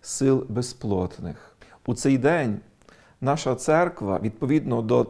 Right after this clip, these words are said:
древньої традиції, скеровує увагу, е, нашої церковної громади на невидиму небесну дійсність, яка ось є поруч з нами.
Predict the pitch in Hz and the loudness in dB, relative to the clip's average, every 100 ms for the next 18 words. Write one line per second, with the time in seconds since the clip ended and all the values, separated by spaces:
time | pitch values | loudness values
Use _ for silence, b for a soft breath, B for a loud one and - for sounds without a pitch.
0 | - 113 131 165 170 131 117 - 113 113 | -2 4 6 6 2 -2 -4 -2 -2 0
1 | 170 175 - 117 104 - b b b b | -2 -2 -6 -6 -6 -10 b b b b
2 | b - 143 160 208 180 170 151 139 165 | b -2 2 4 4 4 2 4 6 8
3 | 185 131 95 - - - 104 95 92 92 | 6 4 0 -4 -14 -8 -4 -2 -4 -4
4 | 82 - - _ 127 131 127 113 127 123 | -6 -10 -16 _ -2 -2 -2 0 0 4
5 | 165 165 139 123 120 135 160 175 156 147 | 4 4 0 2 2 2 2 4 2 0
6 | B B 123 139 151 151 - 135 143 127 | B B -2 4 4 2 -2 2 2 6
7 | 170 185 151 143 135 131 156 180 - 156 | 8 8 6 4 4 6 6 4 0 -4
8 | 143 143 233 269 - 76 - - - B | -2 -2 -4 -6 -6 -8 -8 -16 -20 B
9 | B B 135 - 180 - 226 - 180 185 | B B 0 4 4 8 6 6 2 4
10 | 185 175 156 123 127 98 85 87 | 4 4 0 -4 0 0 0 -4